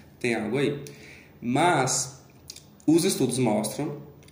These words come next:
que depois de uma boa rede social, uma boa rede de apoio e acolhimento,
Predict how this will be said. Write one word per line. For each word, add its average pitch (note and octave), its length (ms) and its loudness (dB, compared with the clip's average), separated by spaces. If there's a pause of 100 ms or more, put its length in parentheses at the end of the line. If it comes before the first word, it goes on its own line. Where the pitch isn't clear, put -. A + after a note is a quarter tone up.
(220)
que C#3+ 600 0
depois C3 680 2
de A#2+ 200 -2
uma A2+ 320 2
boa C3 260 4
rede A#2 540 0
social, A#2 1080 0
uma - 140 -8
boa A#2 260 0
rede A2 180 0
de A#2 80 -2
apoio A2 440 0
e - 20 -2
acolhimento, A2+ 880 -2